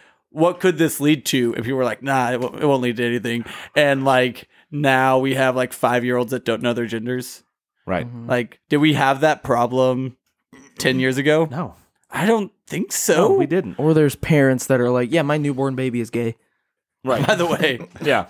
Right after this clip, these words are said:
Speaker 1: he walked into the doll
Speaker 2: No,
Speaker 1: section, so
Speaker 2: because,
Speaker 1: she's a she.
Speaker 2: because what happens when you're four and five years old, you don't have a concept of gender.
Speaker 1: Mm.
Speaker 2: So you might say
Speaker 3: Or anything, your
Speaker 2: or
Speaker 3: parents
Speaker 2: anything. But, like, a, a little boy might say, "Daddy, I think I'm a girl." Why? "Because I play with dolls."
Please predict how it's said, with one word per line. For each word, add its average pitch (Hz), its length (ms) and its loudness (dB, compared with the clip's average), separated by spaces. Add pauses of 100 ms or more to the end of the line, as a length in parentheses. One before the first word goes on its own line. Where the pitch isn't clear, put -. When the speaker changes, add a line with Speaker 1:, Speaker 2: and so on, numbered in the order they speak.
(360)
Speaker 1:
he 190 160 4
walked 185 320 2
into 160 180 -4
the 151 80 -2
doll 143 220 2
Speaker 2:
No, 143 40 2
Speaker 1:
section, 127 360 2
so - 20 -6
Speaker 2:
because, 220 260 2
Speaker 1:
she's 131 120 -4
a 120 60 -4
she. 113 340 -6
Speaker 2:
because 226 360 -2
what 226 120 0
happens 247 320 0
when 208 100 0
you're 175 100 4
four 190 220 0
and 175 100 0
five 156 220 0
years 151 220 -2
old, 190 260 2
you 170 140 -4
don't 175 320 0
have 175 160 0
a 156 60 2
concept 156 520 -2
of 110 120 -6
gender. 170 340 0
Speaker 1:
Mm. 120 280 -6
Speaker 2:
So - 120 0
you 175 160 0
might 185 200 0
say 170 200 0
Speaker 3:
Or 151 40 -6
anything, 117 540 -4
your 107 120 -12
Speaker 2:
or 147 200 -2
Speaker 3:
parents 233 160 2
Speaker 2:
anything. 160 260 -2
But, 160 160 0
like, 175 280 2
a, 175 80 2
a 165 140 2
little 190 160 2
boy 190 140 2
might 170 180 0
say, 165 120 -2
"Daddy, 190 320 0
I 220 60 -2
think 208 200 -4
I'm 214 160 0
a 139 60 -2
girl." 156 400 0
Why? 139 260 0
"Because 151 240 -4
I 196 60 0
play 226 180 0
with 185 140 -4
dolls." 160 480 -4